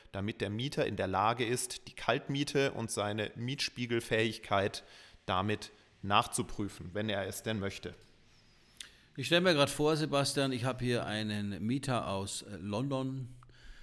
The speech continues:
Speaker 2: spricht nur Englisch, kennt die deutschen Gesetze nicht. Ich glaube,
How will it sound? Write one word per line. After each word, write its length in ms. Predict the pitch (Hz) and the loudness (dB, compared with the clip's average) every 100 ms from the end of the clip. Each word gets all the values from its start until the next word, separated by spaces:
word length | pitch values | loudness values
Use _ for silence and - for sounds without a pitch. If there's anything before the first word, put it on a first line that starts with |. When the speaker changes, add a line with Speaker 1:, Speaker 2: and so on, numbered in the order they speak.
| - | -14
Speaker 2:
spricht 380 | - - 127 - | -10 0 0 2
nur 120 | 117 | -2
Englisch, 640 | 85 117 127 127 120 - - - | 0 0 0 0 -2 -4 -10 -6
kennt 200 | 120 113 | -2 0
die 100 | 117 | 0
deutschen 360 | 95 104 - 104 | 0 0 -2 -4
Gesetze 480 | 107 110 110 - | -4 -4 -6 -6
nicht. 320 | 107 110 - - | -4 -6 -10 -18
Ich 140 | 104 - | -16 -8
glaube, 440 | 107 92 98 95 | -6 -4 -6 -8